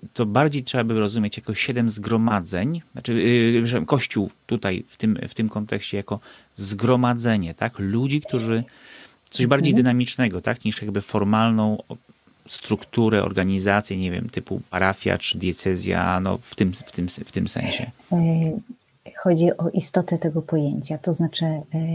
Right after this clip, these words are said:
Speaker 2: nie mamy Kościoła, jeśli to nie jest ekkaleo, czyli z zawołania. Tu nie chodzi o tych, którzy siedzą w ławkach,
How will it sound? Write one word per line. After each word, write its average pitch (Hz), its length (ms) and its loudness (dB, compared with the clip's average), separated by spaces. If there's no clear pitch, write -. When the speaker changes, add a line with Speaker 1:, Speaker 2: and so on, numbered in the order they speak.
Speaker 2:
nie 180 200 6
mamy 180 580 2
Kościoła, 165 880 0
jeśli 160 340 2
to 175 140 -2
nie 180 160 4
jest 180 240 -2
ekkaleo, 160 920 0
czyli 151 280 -2
z 151 40 -4
zawołania. 156 720 -4
Tu 180 140 4
nie 180 120 2
chodzi 170 360 2
o 170 100 2
tych, 160 260 -2
którzy 160 360 -2
siedzą 156 420 0
w 156 100 0
ławkach, - 680 0